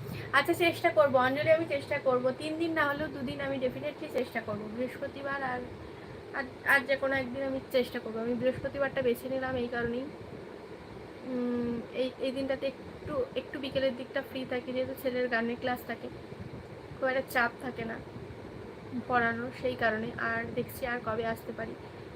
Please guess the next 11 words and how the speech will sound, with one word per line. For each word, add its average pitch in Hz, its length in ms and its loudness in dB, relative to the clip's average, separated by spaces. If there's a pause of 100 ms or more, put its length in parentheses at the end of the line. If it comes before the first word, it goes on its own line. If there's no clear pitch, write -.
(200)
বুধবার 262 340 0
বৃহস্পতিবারও 262 640 0
হতে 247 240 -2
পারে 226 220 -2
সেটা। 226 200 -8 (720)
উম, 240 560 -4 (1400)
তো - 60 -8 (100)
প্লিজ 302 220 2 (140)
তোমরা, 247 280 2 (600)
<laughs> - 540 -4
আহ, 240 240 4